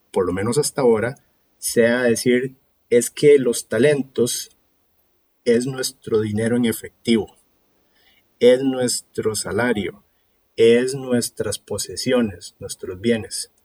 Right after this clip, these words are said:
Veo más bien que el objetivo hasta ahora de la parábola es que el rey entrega algo antes de irse,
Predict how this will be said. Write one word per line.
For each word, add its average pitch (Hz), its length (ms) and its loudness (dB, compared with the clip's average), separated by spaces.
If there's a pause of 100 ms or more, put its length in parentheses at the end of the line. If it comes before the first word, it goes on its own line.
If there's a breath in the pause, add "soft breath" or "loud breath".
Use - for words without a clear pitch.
(440)
Veo 120 220 4
más 131 200 -4
bien 139 280 0
que - 100 -4
el 110 60 2
objetivo 110 480 -2
hasta - 300 -6
ahora 120 260 2
de 95 80 -2
la 85 160 -8
parábola 107 420 -2
es 113 220 -2
que - 240 -14 (640 loud breath)
el 107 300 -4
rey 156 480 4 (140)
entrega 143 680 0
algo 107 380 -2
antes 139 380 -4
de 101 140 0
irse, - 400 -6